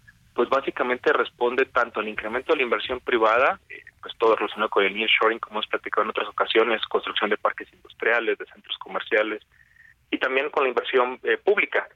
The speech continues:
Entonces, eh, a, a tasa anual se ve muy bien, sin embargo, en el mes de julio,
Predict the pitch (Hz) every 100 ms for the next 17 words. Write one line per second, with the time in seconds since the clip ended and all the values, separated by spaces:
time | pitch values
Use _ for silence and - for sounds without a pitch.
0 | _ _ _ 160 165 170 160 147 147 151
1 | 196 226 233 180 190 180 180 160 165 202
2 | 170 139 135 165 185 190 - 127 127 120
3 | 127 175 226 220 214 175 147 170